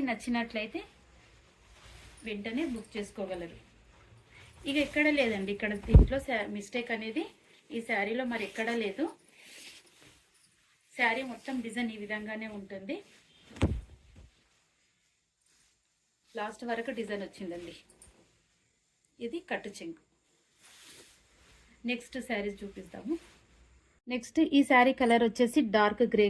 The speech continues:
కలర్ అండి. వీడియోలో కనిపించే కలర్ అండి, చాలా బాగుంది కలర్ అయితే. ఈ విధంగా మధ్యలో ఫ్లవర్ బంచ్ ఇచ్చారండి. శారీ మొత్తం డిజైన్ ఈ విధంగానే వచ్చింది. రెండు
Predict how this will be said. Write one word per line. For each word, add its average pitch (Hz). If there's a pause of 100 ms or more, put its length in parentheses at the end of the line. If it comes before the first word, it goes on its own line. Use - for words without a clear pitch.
కలర్ 202
అండి. 202 (520)
వీడియోలో 277
కనిపించే 247
కలర్ 202
అండి, 180 (100)
చాలా 202 (100)
బాగుంది 202 (100)
కలర్ 190
అయితే. 185 (480)
ఈ -
విధంగా 269 (140)
మధ్యలో 240 (220)
ఫ్లవర్ 226
బంచ్ 190
ఇచ్చారండి. 165 (100)
శారీ 202 (120)
మొత్తం 247 (120)
డిజైన్ 214
ఈ 185
విధంగానే 202
వచ్చింది. 202 (480)
రెండు 247